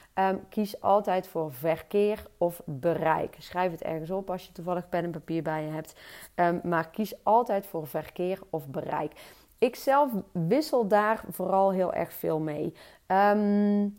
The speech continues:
en ga je echt met remarketing aan de slag, kies dan voor conversies.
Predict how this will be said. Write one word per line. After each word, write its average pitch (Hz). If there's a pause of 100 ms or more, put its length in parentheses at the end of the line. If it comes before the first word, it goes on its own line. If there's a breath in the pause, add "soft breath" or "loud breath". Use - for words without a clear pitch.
(600 soft breath)
en 208
ga 208
je 214
echt -
met 180
remarketing 226
aan 185
de 185
slag, 170
kies 170
dan 214
voor 170
conversies. 147